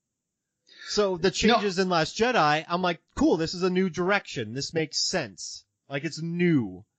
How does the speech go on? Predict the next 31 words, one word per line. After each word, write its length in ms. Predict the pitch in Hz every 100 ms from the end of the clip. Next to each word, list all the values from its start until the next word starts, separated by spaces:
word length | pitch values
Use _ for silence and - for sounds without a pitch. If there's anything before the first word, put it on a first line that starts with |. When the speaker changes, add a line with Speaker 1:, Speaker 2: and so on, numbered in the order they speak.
| _
Speaker 1:
You 80 | 156
didn't 200 | 185 185
add 220 | 160 160 160
a 80 |
laser 340 | 147 160 147 139
blast, 460 | 113 90 87 -
you 80 | 127
know? 240 | 131 139 147 _ _ _ _ -
Or 280 | 127 123 120 _ -
s-, 200 | - - _ 117
a 120 | 117 117 _ 131
lizard 480 | 139 160 120 101 107 131
in 80 |
the 80 | 123
background. 500 | 117 110 107 95 95 _ _ _ _ _ _ _
Speaker 2:
I 60 | 113
call 220 | - 110
it 100 | 98
cheating. 560 | - - 107 95 90 87 _ _ _ _ _ -
Speaker 1:
Cheating? 460 | - 165 208 311 - _ -
But 160 | 247
he 80 | 330
didn't 180 | 339 190
have 180 | 294 -
to 100 | 214
cheat. 360 | - 392 233 _
He 180 | 175 262
already 160 | 262
had, 220 | 220 311
a, 280 | 294 - 202
like, 220 | 196 -